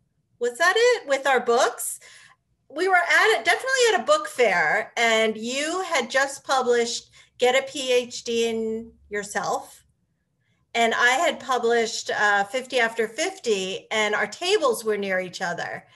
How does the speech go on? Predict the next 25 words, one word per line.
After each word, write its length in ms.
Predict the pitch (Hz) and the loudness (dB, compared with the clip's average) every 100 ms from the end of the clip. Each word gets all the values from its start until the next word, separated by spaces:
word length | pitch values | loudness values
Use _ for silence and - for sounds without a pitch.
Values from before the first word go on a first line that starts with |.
| - _ _ - | -20 _ _ -2
And 380 | 220 214 208 | 2 2 0
we 80 | 220 | -2
just 220 | 233 262 | -2 -4
started 320 | - 254 220 220 | 0 2 2 0
talking 480 | 247 247 254 247 | 0 -2 -4 -6
and 100 | 233 | -4
exchanged 600 | 196 - - 240 233 233 - | -4 -6 -4 -4 -4 -6 0
books. 400 | 302 - - 240 | 2 2 0 -2
And 260 | 208 202 - - - - | -2 -2 -10 -20 -16 -2
little 260 | 349 453 440 | 4 4 4
did 160 | 370 | 2
I 140 | 302 277 | 2 4
know 560 | 294 359 285 226 240 | 6 6 6 6 4
that 540 | 233 233 233 226 226 220 | 4 4 4 4 2 -2
Julie 540 | 269 330 403 294 269 | -6 -2 0 0 -2
would 180 | 240 233 | 0 0
change 540 | 233 294 254 254 240 226 | 0 -2 -2 -4 -10 -8
my 180 | 196 | -6
life. 800 | 190 202 233 403 185 - - - _ _ _ _ | -6 -4 0 2 0 -4 -16 -20 _ _ _ _
She 680 | - - 302 320 330 370 - | -10 -6 -2 -2 -2 -4 2
is 480 | 247 240 240 233 233 | 4 4 4 0 -4
just 400 | 262 277 285 - | -2 -2 -2 -8
an 160 | 240 233 | -2 0
amazing 680 | 226 220 233 254 233 240 220 | 0 0 0 0 0 -4 -4
person 640 | 220 208 202 175 98 113 | -2 -4 -4 -10 -10 -14